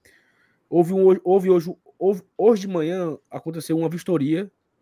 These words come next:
da C B F junto com a Federação Cearense, exatamente pra levantar esse ponto aí. E foi dado o aval, sabe? Tá ok. E o que ficou definido foi que a C B F vai ficar levando o monitor. Se o jogo é no P V,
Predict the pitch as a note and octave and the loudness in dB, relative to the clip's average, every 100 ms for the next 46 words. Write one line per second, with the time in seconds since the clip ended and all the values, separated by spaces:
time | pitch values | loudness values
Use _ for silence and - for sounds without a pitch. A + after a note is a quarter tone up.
0 | _ _ B2+ B2 C#3+ D3 E3 C#3+ D3 E3 | _ _ -10 -8 -8 0 2 2 0 -4
1 | F#3+ _ _ _ _ _ _ - B2 D#3+ | -14 _ _ _ _ _ _ -14 -6 -6
2 | - E3+ D#3+ D#3 D#3 D3+ C#3+ D#3+ D3+ E3+ | -6 -8 -6 -4 -4 -6 -8 -4 -2 -2
3 | F#3 - C#3+ _ - E3+ F#3 F3 F3 F3+ | -4 -8 -18 _ -8 -4 -4 -6 -6 0
4 | F3 E3 - D#3 D#3+ D#3+ D3+ E3+ F3 F#3 | 2 2 -2 -4 -4 -4 -4 -4 -6 -10
5 | F3+ E3+ G#3 F3+ C3 A#2+ _ _ E3 D3+ | -8 -6 -4 -4 -6 -8 _ _ -12 -8
6 | E3+ F#3 F3+ F3 F#3 G3 F3+ D3+ B2 G#2+ | 0 0 2 2 2 -4 0 0 0 -4
7 | B2+ C3+ E3 F3 _ _ - C3+ C#3 _ | -10 -10 -10 -16 _ _ -12 -10 -10 _
8 | _ _ - F3 - C3+ G#2+ _ _ _ | _ _ -4 -4 0 0 0 _ _ _
9 | _ _ _ _ - D#3+ G#3+ - G3 F#3+ | _ _ _ _ -4 -4 -4 -4 -2 -2
10 | F3+ D#3+ G3+ G3+ F#3 F3 F3 - F3+ E3 | -4 -4 -4 -4 -6 -8 -8 -8 0 2
11 | F3 E3+ F3 F3 D#3+ E3 D#3+ E3 E3 E3+ | 2 0 -10 -8 -6 -4 -4 -4 -2 -2
12 | G3 G#3+ A3 - E3+ A#2+ A2 _ _ - | -2 -6 -8 -4 -4 -4 -8 _ _ -10
13 | D#3+ E3+ F3+ F3 G#3+ F#3 G3+ A3+ A#3 | -4 0 0 0 -4 -2 0 0 -2